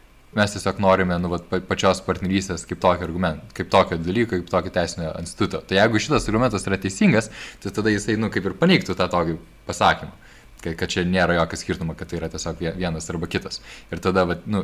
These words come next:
ir tada iš dešinės pusės žmonės galėtų sakyti, kad, kad, nu, mes dėl to esame prieš šitą partnerystės įstatymą. Labai įdomu, kada, vat, vyksta tie tokie kairės dešinės, e, unity,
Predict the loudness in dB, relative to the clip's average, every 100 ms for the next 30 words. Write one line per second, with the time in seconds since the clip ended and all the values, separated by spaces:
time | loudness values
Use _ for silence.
0 | -4 -6 -2 0 0 0 0 2 2 0
1 | -4 -4 -8 -6 0 2 2 -2 -2 -4
2 | -6 -8 -8 -8 -8 -6 -8 -10 -12 -12
3 | -8 -4 -2 0 0 6 8 8 4 -6
4 | -4 -4 -6 -10 -8 -6 -4 -4 -6 -12
5 | -12 -10 -10 -12 -20 -20 -20 -6 2 4
6 | 4 2 2 2 2 2 2 0 -2 -2
7 | -2 -2 0 2 2 -2 -6 -2 0 0
8 | -2 -2 0 0 -4 -8 -8 -6 -6 0
9 | 4 4 2 -2